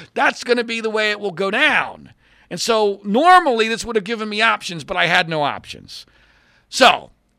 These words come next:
we're in the Today Show studio. They're getting ready to start the show live. Savannah Guthrie is on the desk. Matt Lauer's on the desk. And then all of a sudden, like, three or four,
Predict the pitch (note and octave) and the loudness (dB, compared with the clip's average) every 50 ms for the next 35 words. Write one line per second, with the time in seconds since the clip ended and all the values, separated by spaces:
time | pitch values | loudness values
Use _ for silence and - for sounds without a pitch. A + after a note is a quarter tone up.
0 | _ _ _ _ _ _ _ _ _ _ _ _ _ _ _ _ _ - E3+ E3+ | _ _ _ _ _ _ _ _ _ _ _ _ _ _ _ _ _ -6 -2 0
1 | F3+ F#3 F3+ - F#3+ A3+ C4 C4+ C4 A#3+ F3+ - G3+ G#3 G#3 G3+ F3+ - F#3+ F3+ | 2 2 0 0 -2 -2 0 0 0 0 -2 -2 -4 -2 -2 -2 -2 -2 -4 -6
2 | - - - D3+ D3 C#3+ C#3 C#3 C#3 C#3 C#3 C#3 _ _ - - A#3 B3+ A#3+ A#3+ | -6 -8 -8 -8 -6 -6 -4 -2 -2 -4 -4 -8 _ _ 0 2 2 2 2 0
3 | A#3+ A3+ G#3+ G3 G3 G3 F#3 F3 E3 D3+ - - F#3 F3 E3+ - D#3 - - F3 | -2 -2 -2 -2 -2 -2 -2 -4 -10 -10 -6 -2 -2 -2 -2 -2 -6 -8 -6 -4
4 | D#3+ D3+ C#3+ C#3 A#2+ A#2+ B2 A#2 F#2 D2+ A#1+ A#1 A#1 - - _ _ _ _ _ | -2 -2 -2 -4 -6 -6 -6 -6 -6 -8 -12 -18 -20 -20 -20 _ _ _ _ _
5 | _ _ _ _ _ _ _ _ _ _ - - D3 D3+ D3+ D3 C#3 C3 F#3 A3 | _ _ _ _ _ _ _ _ _ _ -10 -6 -2 0 0 0 0 2 2 2
6 | A3+ A3 - G#3 G#3+ G#3+ G3+ G3 E3 F#3 F#3 F3+ F3+ F3 E3+ - - F3+ F3+ F3 | 2 2 -2 -4 -4 -4 -4 -4 -4 -2 -4 -4 -4 -6 -8 -6 -2 0 2 2
7 | E3+ E3 - - _ _ D3 C3+ E3 E3 D#3 D3+ E3 E3+ F3+ F3 F3 F3+ D#3+ D#3 | 2 0 -2 -8 _ _ -4 0 0 0 0 0 0 0 2 2 2 0 -2 -2
8 | E3+ D#3+ D#3 D3+ C#3+ D3+ D3+ D3+ D3 - - - _ _ _ _ - F#2 F2+ F2+ | -4 -4 -4 -4 -2 0 0 0 0 -2 -6 -12 _ _ _ _ -20 -20 -18 -16
9 | F2 G#2 A2+ A#2 B2 B2 B2 A#2 A#2+ A#2 - - C2+ C2 B1+ C2 C2 C2 B1+ - | -14 -12 -10 -10 -8 -8 -10 -10 -10 -12 -12 -12 -14 -16 -16 -18 -18 -18 -18 -20
10 | _ _ _ _ _ _ _ _ _ _ - F2 D#2+ - _ - - B2 C3+ C#3 | _ _ _ _ _ _ _ _ _ _ -20 -20 -20 -20 _ -12 -8 -6 -4 -2
11 | C#3+ C#3 B2+ A#2 - B2 A#2+ A2 G#2 F2+ F2 F2 F2 E2+ F2 | -2 -2 -2 -4 -6 -8 -8 -8 -6 -8 -8 -10 -12 -12 -16